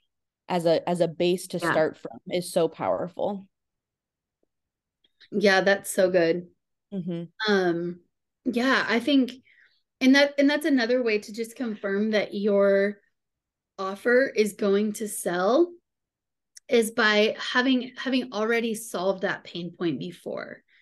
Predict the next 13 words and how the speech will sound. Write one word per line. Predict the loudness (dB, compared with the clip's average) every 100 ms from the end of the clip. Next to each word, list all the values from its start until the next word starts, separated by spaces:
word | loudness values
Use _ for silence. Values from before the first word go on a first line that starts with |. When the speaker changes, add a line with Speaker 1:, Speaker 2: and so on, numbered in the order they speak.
| _ -8
Speaker 1:
Yep. | -8 -8 -2
Speaker 2:
Um, | 0 2 -2 -2
and | 4 6 6
knowing | 6 4 2 2
that | 0
you | -2 -6
can | -8 -4 0 2 0 -2
solve | -4 -4 -2
that | -4 -6
pain | -8 -6 -6
point, | -2 2 2 2 -4 -16 _ _ _ _ _ 0
um, | 2 2 0 -2 -6 -10 _ _ -20 4
for | 6 8 8 8 4 -2